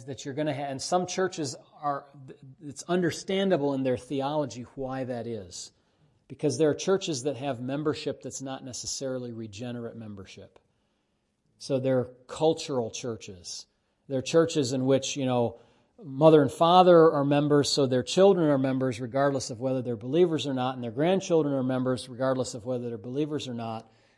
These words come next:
And so you have basically the world in the four walls of the church, but it's not the church. Um,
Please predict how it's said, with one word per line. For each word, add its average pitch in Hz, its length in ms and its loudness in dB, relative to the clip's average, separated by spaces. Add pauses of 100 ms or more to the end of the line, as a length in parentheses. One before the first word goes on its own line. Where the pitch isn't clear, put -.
(100)
And 127 120 -12
so 143 120 -6
you 131 160 -2
have 123 200 -8
basically 147 380 0
the 120 120 -4
world 113 520 -4 (380)
in 135 100 -6
the 127 80 -2
four 135 300 0
walls 117 520 -4
of 110 200 -8
the 104 180 -12 (340)
church, - 680 -10 (120)
but 127 120 -10
it's 120 140 -10
not 127 200 -6
the 107 80 -20
church. - 640 -8 (840)
Um, 110 540 -12